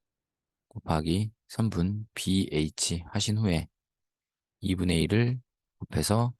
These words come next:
넓이를 구하겠다 이 얘기야. 자, 그럼 선분 에이씨부터 구해보자. 자, 선분 에이씨, 점과 점 사이 거리죠.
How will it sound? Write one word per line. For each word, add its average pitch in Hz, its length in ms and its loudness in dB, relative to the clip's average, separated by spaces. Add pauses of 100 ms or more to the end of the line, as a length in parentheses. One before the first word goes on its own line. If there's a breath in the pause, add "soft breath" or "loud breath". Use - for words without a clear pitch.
넓이를 85 440 0
구하겠다 82 400 -4
이 73 80 -2
얘기야. - 260 -10 (1120)
자, 110 120 2
그럼 120 160 6
선분 131 260 4
에이씨부터 104 960 2
구해보자. 78 440 -4 (320)
자, - 180 -12
선분 113 300 0
에이씨, 80 560 0
점과 107 500 2
점 90 200 0
사이 85 200 2
거리죠. 76 400 -4